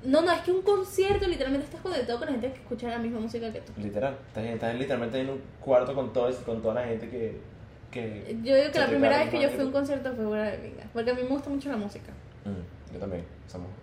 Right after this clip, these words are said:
Speaker 1: Y,
Speaker 2: amantes
Speaker 1: ajá,
Speaker 2: de la
Speaker 1: y,
Speaker 2: música.
Speaker 1: <laughs> y la
Speaker 2: Somos
Speaker 1: primera
Speaker 2: amantes.
Speaker 1: vez que, por ejemplo, vi a Justin,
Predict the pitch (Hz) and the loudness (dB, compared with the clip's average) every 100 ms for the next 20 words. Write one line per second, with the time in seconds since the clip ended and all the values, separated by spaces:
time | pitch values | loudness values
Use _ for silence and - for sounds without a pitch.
0 | - - 233 214 - - 247 262 254 247 | -12 -4 -2 -2 -6 -6 -2 -2 0 0
1 | 247 226 220 - - 320 302 262 - - | 0 0 -2 -4 2 4 4 2 -2 -4
2 | - - - - 247 254 254 262 254 269 | -18 -18 -18 -4 0 2 2 2 4 2
3 | 285 285 285 277 240 214 202 - - - | 2 0 2 2 2 0 -2 -8 -12 -18
4 | - - - - - - 214 208 202 214 | -18 -20 -18 -18 -18 -8 -2 0 0 4
5 | 226 220 - 214 196 190 | 4 2 -2 -6 -4 -6